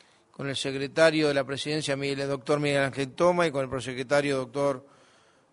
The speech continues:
Juan Andrés Roballo, continuando con la transición de gobierno. Ayer fue una reunión formal, hoy empezaron las reuniones operativas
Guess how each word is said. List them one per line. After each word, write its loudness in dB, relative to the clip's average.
Juan 4
Andrés -2
Roballo, 6
continuando 4
con -2
la 0
transición 0
de 2
gobierno. 2
Ayer 0
fue -2
una 2
reunión 0
formal, 10
hoy 4
empezaron 4
las 4
reuniones 0
operativas 8